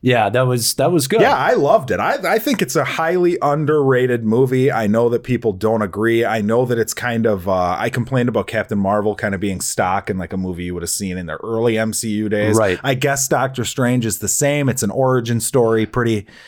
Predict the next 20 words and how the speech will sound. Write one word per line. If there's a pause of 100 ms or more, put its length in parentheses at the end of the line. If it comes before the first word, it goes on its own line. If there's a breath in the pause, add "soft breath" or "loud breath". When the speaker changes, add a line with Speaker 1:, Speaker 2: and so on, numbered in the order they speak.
(160 loud breath)
Speaker 2:
you
know.
Speaker 1:
But
it's
got
a
cleaner, (320)
it's
got
a
cleaner
narrative
that
works
a
little
bit
better,
Speaker 2:
Right.
Speaker 1:
and,